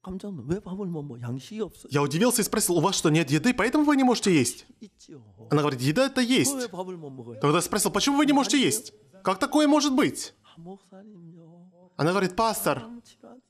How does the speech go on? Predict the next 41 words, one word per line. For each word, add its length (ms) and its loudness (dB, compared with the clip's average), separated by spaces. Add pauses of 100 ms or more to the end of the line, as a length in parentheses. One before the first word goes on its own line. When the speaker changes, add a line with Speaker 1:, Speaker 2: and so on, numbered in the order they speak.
(120)
Speaker 1:
입이 280 -18
너무 500 -18 (160)
써서 420 -20 (220)
Speaker 2:
от 160 0
химиотерапии 760 2
так 540 -2
пропадает 460 0
аппетит, 640 0
Speaker 1:
너 160 -12
할 80 -18
수 160 -20
없어요.» 40 -20 (320)
Speaker 2:
что 220 -2
я 160 2
не 120 0
могу 280 2
есть. 560 0
Speaker 1:
내가 220 -16
<laughs> 880 -12
웃었거든요. 580 -16
Speaker 2:
Я 160 2
засмеялся: 600 0
«Ха-ха-ха!» 1000 -2
Speaker 1:
목사님, 360 -12
왜 80 -16
웃으세요? 560 -18
Speaker 2:
Она 200 0
спрашивает: 340 -2
«Почему 280 2
вы 100 2
смеётесь?» 680 2
Speaker 1:
아니, 100 -8
난 240 -12
웃겼잖아요. 800 -12
Speaker 2:
Я 100 2
сказал: 200 2
«Но 120 2
вы 120 2
же 100 0
меня 160 4
рассмешили». 720 0